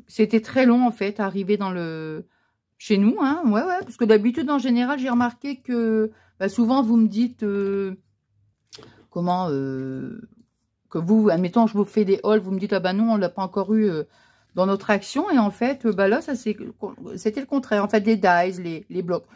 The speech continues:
Mais bon, les blocs, euh, il y avait que celui-ci qui m'inspirait, on va dire. Il y en avait un, mais je sais plus ce que c'était. J'aurais bien aimé le trouver, mais je l'ai pas trouvé. Je dis, « Bon, c'est pas grave. C'est pas grave. » Et puis, euh, comment dire,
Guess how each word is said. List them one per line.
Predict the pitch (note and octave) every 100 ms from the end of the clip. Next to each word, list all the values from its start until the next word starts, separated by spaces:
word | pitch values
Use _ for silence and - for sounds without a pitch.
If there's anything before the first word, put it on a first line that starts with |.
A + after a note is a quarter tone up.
| _ -
Mais | G#3+
bon, | B3+
les | D4+ C4+
blocs, | G#3 C4 C#4+ -
euh, | B3 A3+ A3 A3 A3 A3 _ _ -
il |
y |
avait | A3 C4+
que |
celui-ci | C#4+ C4+ C4 B3+ D4+
qui | C#4+
m'inspirait, | B3 A#3 A#3 - A#3+ C#4
on | D#4+
va | D4
dire. | B3 C#4+ - _ - -
Il | G#3+
y |
en | A#3+
avait | C#4+ C4+
un, | D4 C#4+
mais | E4
je | A3+
sais | A3
plus | A3 B3
ce | -
que |
c'était. | A#3 A3+ A3 G#3 G#3+
J'aurais | A3 G#3
bien | G#3 G#3 B3
aimé | B3
le |
trouver, | B3+ A#3+ A#3+
mais | E4
je | C4
l'ai | B3+
pas | A3
trouvé. | - G3+ G3
Je | A3
dis, « | G3+
Bon, | G3
c'est | G#3+
pas | - G#3+
grave. | F#3 F#3 _ - - _
C'est | -
pas | F#3 F#3+
grave. » | E3 D#3+ _ _ _ _ _ -
Et | F#3+
puis, | G#3 - A3+ A3+
euh, | G#3 G3+ G3+
comment | G3+ G3+ G3+
dire, | G3+ G#3+